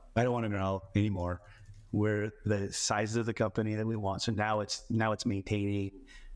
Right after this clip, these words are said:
that. Um, it is, you know, it's being honest with myself on how long these projects take too, because I, I see, I think everything's gonna be done so much faster than it really is.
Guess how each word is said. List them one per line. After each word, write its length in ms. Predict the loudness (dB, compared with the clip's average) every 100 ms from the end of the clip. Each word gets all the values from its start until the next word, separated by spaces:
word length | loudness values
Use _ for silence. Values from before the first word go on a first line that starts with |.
| -4 2
that. 520 | 2 2 -2 -4 -8 -12 -18 -16 0
Um, 520 | 2 2 2 0 -2 -2 0
it 140 | 2 2
is, 460 | 0 -2 -4 -6 -10 -18 -18 -16 -14 -6 0
you 120 | 2
know, 280 | 2 -2 -4 -10 -2 -2 -2 -6 -10 -14 -16 -16 -4
it's 280 | 0 2 0
being 260 | 0 2 2
honest 420 | 0 0 0 0
with 140 | 0
myself 600 | 2 0 0 2 2 2 2
on 240 | 2 0
how 200 | 2 2
long 360 | 2 2 2 0
these 100 | 0
projects 460 | 0 0 0 -2
take 360 | 0 0 0 0
too, 220 | 2 2
because 380 | 0 0 2 2
I, 160 | 0 0
I 200 | 0 0
see, 540 | -2 0 0 -2 -2 0
I 140 | 0
think 180 | 2 0
everything's 380 | 0 0 0 0
gonna 80 |
be 80 | 0
done 240 | 2 0 0
so 120 | -2
much 120 | -2
faster 420 | -2 -2 -2 -2
than 160 | 0 -2
it 140 | -4 -10
really 140 | -12 -12 -8
is. 160 | -8